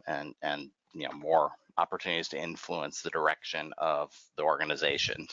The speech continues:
which we've already heard about. So I think there's a whole bunch of factors that come in, and it's gonna be a little bit different for each person. But I think at the end of the day, it is if you feel like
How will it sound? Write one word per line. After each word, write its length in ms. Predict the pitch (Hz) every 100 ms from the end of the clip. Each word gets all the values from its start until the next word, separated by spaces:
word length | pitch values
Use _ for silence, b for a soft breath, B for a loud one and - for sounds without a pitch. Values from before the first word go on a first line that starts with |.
| -
which 200 | 73 -
we've 140 | 80
already 220 | 78 73 69
heard 220 | 90 73
about. 180 | 69 50 - B B B
So 100 | -
I 60 | 151
think 200 | 170 170
there's 160 | 156 110
a 40 |
whole 200 | 123 127
bunch 280 | 113 113 131
of 100 | 120
factors 380 | 107 107 120 113
that 100 | -
come 180 | 113
in, 140 | 107 120
and 120 | 104
it's 200 | 92 -
gonna 180 | 110 104
be 100 | 101
a 60 |
little 200 | 98 98
bit 120 | 98 90
different 340 | 92 92 113 -
for 140 | 101
each 240 | 98 -
person. 460 | 101 104 - 127 131 B B B B _
But 320 | 113 101 95 - 110
I 60 |
think 180 | 110 127
at 80 | 107
the 60 | 113
end 200 | 110 101
of 40 |
the 80 | 98
day, 380 | 104 101 90 87
it 80 | -
is 340 | 98 90 82
if 140 | 101 104
you 100 | 95
feel 380 | - 123 120
like 280 | 113 101 98